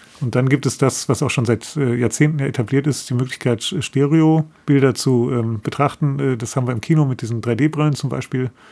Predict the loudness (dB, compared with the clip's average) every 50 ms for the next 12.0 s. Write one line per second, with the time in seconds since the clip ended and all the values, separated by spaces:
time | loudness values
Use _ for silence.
0 | -2 -2 -2 0 0 0 2 2 2 2 0 0 0 0 0 0 0 -2 -4 -8
1 | -10 -10 -10 -4 -2 0 0 2 2 2 2 0 0 0 0 0 0 -2 -2 -2
2 | -2 -2 -2 -2 0 0 0 0 0 0 0 0 2 2 4 4 4 2 0 -2
3 | _ _ -16 -10 -6 -4 -4 -4 -4 -6 -4 0 0 0 0 0 0 0 0 2
4 | 2 0 -2 2 2 2 2 0 -2 -4 -2 0 0 0 0 0 0 0 -2 0
5 | 0 0 0 0 0 -4 -4 -2 -2 -2 -4 -4 -6 -6 -6 -6 -4 -4 -6 -6
6 | -4 -4 -2 -2 -2 -2 -4 -4 -6 -10 _ _ _ -18 -6 -2 0 2 2 2
7 | 2 0 0 0 0 0 0 0 2 0 -2 0 2 4 4 6 6 4 2 -2
8 | -6 -14 _ _ _ _ -4 -2 0 2 4 2 2 2 0 2 2 2 2 2
9 | 0 -2 0 0 0 0 0 -2 -2 -2 0 0 -2 0 0 0 0 0 -2 -2
10 | 0 0 2 2 2 2 2 2 0 0 -2 -2 -2 -2 -2 -4 -4 -2 -2 -2
11 | -2 -2 -2 -4 -2 -2 -2 -2 -2 -2 -4 -4 -4 -2 0 0 -2 -2 -6